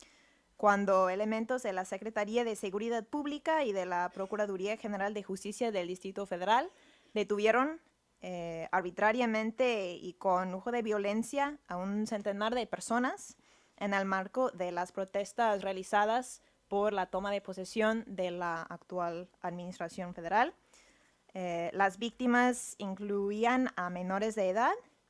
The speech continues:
y varias personas fueron sometidas a actos de tortura. También hemos observado de después de la publicación de estas leyes represivas ya referidas por mi colega,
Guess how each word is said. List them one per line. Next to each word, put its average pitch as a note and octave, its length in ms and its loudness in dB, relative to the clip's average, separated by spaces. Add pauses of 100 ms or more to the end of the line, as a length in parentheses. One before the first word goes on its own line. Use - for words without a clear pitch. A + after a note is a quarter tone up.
(180)
y C#4 360 -2 (440)
varias A3+ 320 2
personas G#3 460 -2
fueron G3+ 180 -4
sometidas G3+ 560 -2
a E3 100 -2
actos F#3+ 220 -6
de F3 120 -6
tortura. E3+ 560 -10 (1500)
También B3 500 2
hemos A#3 280 -4
observado A#3+ 420 4
de G#3+ 140 2
después A#3+ 340 0
de D4+ 80 2
la C4 80 2
publicación G#3+ 640 -2
de G#3 140 2
estas A3 380 -2 (260)
leyes B3 480 4
represivas A3 680 -2
ya F#3+ 200 -2
referidas G#3 560 -6
por F3+ 260 -6
mi F3+ 120 -10
colega, C4 500 2